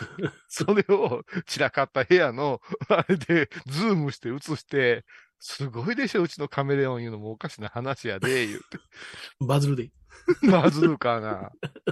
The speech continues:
Speaker 1: まあ、ヨネちゃんの孫は撮れへんやん。お-、うちの。
Speaker 2: 撮れへんやん。<laughs> 撮ってほしない。<laughs> 撮ってほしない。
Speaker 1: おじいちゃん、おじいちゃん、ハエ撮れたで。
Speaker 2: 嫌やわ。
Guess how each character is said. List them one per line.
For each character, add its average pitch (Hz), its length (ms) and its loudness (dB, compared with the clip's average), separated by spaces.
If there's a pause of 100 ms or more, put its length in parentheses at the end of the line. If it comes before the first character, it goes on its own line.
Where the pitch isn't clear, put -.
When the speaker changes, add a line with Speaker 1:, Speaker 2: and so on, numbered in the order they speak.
(160)
Speaker 1:
ま 339 120 0
あ、 269 40 -2
ヨ 254 160 0
ネ 240 100 2
ち 165 80 0
ゃ 160 60 4
ん 147 40 0
の 135 80 -4
孫 143 260 2
は 120 180 0 (120)
撮 - 160 -6
れ 139 80 0
へ 117 120 -8
ん 95 60 -14
や 92 80 -16
ん。 - 40 -18
お-、 117 160 -10 (100)
う 139 80 -8
ち 143 140 -10
の。 135 60 -4
Speaker 2:
撮 165 120 8
れ 180 100 10
へ 165 160 6
ん - 40 4
や - 0 -
ん。 - 600 2
<laughs> - 0 -
撮 160 120 6
っ 143 40 0
て 156 80 4
ほ 147 80 0
し 143 120 -2
な 113 120 -4
い。 117 80 -8 (580)
<laughs> - 560 -12
撮 - 80 -2
っ - 20 -8
て 247 100 0
ほ - 40 0
し 127 80 -2
な - 100 -6
い。 - 20 -10 (180)
Speaker 1:
お 190 140 4
じ 170 240 0
い - 100 2
ち - 220 0
ゃ 156 240 6
ん、 190 100 -2 (260)
お 262 100 6
じ 190 120 4
い 233 120 6
ち - 280 -2
ゃ 175 100 6
ん、 165 40 6 (600)
ハ - 140 4
エ 220 180 6
撮 - 200 0
れ 254 140 4
た 160 200 2
で。 131 320 2 (1200)
Speaker 2:
嫌 143 340 4
や 110 100 -10
わ。 - 80 -20